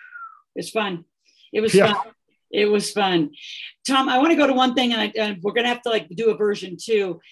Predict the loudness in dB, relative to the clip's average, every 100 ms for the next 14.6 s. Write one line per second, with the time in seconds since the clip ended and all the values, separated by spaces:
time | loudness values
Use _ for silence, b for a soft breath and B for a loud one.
0 | b -8 -2 0 -2 -4 -6 -6 -6 -2
1 | 0 0 0 2 2 0 -6 -6 -4 -4
2 | -4 -4 -4 -4 -4 -6 -6 -6 -6 -4
3 | -2 -2 -4 -8 -6 -4 -4 -6 -2 0
4 | 0 -2 -4 -8 -6 -6 -6 -4 -6 -4
5 | -6 -4 -4 -4 -4 -4 -2 -4 -6 -8
6 | -8 -6 -4 -2 -2 -2 -4 -4 -2 0
7 | -2 -4 -6 -4 -6 -10 -14 -10 -8 -4
8 | -4 -4 -4 -6 B B B _ 2 2
9 | 2 0 -2 -4 -2 -2 -4 -4 -6 -6
10 | b b _ -4 0 2 4 2 2 -2
11 | -2 -4 -4 -2 -2 -4 -10 -16 -6 0
12 | 2 2 2 2 0 0 0 0 -2 -2
13 | -4 -4 -2 -2 -4 -4 -8 -8 -4 -4
14 | -4 -2 -2 0 -2 -4